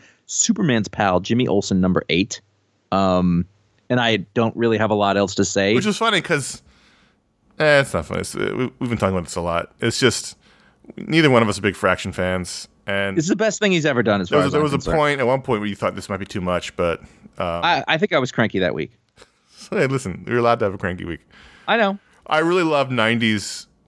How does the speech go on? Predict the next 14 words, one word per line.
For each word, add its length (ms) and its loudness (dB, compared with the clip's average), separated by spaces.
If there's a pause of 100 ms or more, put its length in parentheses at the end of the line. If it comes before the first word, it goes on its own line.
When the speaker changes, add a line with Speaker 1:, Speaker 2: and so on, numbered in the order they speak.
(540)
Speaker 2:
Jimmy. 320 -2
So, 480 2 (1200)
Jimmy 220 4
think, 360 0
Jimmy's 280 2
thought 200 2
to 60 -14
be 80 2
dead, 460 2 (800)
and 360 0
so 180 -4
we 100 -4
have 160 0
a, 80 -2